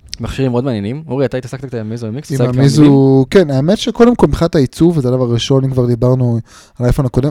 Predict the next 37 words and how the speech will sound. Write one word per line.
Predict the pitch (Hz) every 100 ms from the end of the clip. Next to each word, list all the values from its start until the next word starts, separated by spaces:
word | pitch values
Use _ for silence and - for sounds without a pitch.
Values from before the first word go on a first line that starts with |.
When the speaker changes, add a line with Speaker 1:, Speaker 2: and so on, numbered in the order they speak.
| -
Speaker 2:
הוא | 123
נראה | 110 120
מעולה. | 143 117 107 107 101 - - _ _ _ _ _ -
יש | -
לו |
עיצוב, | 135 - 143 131
אה, | 127 -
H | 151
T | - 135 -
C | - 143
כזה, | - 151 147 151 151
נראה | 127 117 131 139 135
מגניב, | 127 117 123 135 143 156 - _ _ _ -
אה, | 120 120 120 120
פינות, | - 127 143 -
אה, | 139 131 131
מעוגלות, | 131 131 123 131 127 131 131 -
פס | - 139
מתכת | 151 131 - 139 143
שמקיף | - 131 - 135
אותו, | 135 127 123 - - _ _
הוא | - 123
נראה | 117 143
ממש | 147 117 123 131 -
טוב, | - 107 107 -
וזה | 120 113 127
משהו | 135 - 135
שהוא | 127 120
לא | 135
טריוויאלי | 143 139 127 123
לחברה | 117 - 113 117 120 117 - - _
סינית, | - 160 190 175
בדרך | 127 135
כלל | 127
בחלק | 120 - 131
הזה | 135 123
מהם, | 123 120